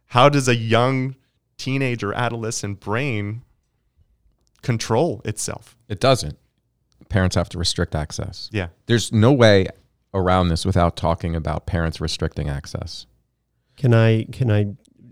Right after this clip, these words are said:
Speaker 3: you sent me an Instagram post from an, uh, an influencer. Um, mo-, most people would know her, Kate Winslet. Can I play that? Um, because I think she is obviously seeing, as her children are growing up, what we're seeing.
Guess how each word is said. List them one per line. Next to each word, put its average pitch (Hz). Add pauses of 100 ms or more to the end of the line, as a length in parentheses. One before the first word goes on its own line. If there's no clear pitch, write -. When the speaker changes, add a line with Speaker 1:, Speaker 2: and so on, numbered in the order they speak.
(140)
Speaker 3:
you 135
sent 127
me 107
an 101
Instagram 101
post 95
from 95
an, 110
uh, -
an 127
influencer. 113 (180)
Um, 113
mo-, 107
most 104
people 101
would 101
know 104
her, 98
Kate 101
Winslet. 101
Can 107
I 107
play 117
that? 127 (580)
Um, 107 (460)
because 120
I 113
think 117
she 110 (460)
is 113 (180)
obviously 117
seeing, 113
as 104
her 113
children 107
are 104
growing 104
up, 101
what 110
we're 117
seeing. -